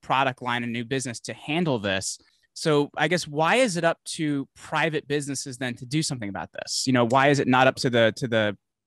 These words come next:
you know, the, the public works in this, in this case to handle it?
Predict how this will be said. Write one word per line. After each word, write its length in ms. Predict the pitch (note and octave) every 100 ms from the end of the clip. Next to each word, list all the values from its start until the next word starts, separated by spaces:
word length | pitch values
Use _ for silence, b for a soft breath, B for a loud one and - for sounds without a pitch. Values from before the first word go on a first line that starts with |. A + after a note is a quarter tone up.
| _
you 120 | C#3+
know, 80 | A#2+
the, 120 | A2 -
the 100 | B2+
public 340 | D#3 C#3+ C3
works 280 | C3 B2+ -
in 80 | A2
this, 200 | - A2
in 140 | G2+
this 140 | G#2+
case 220 | - G2 -
to 80 |
handle 260 | A2 D#2+
it? 80 | C2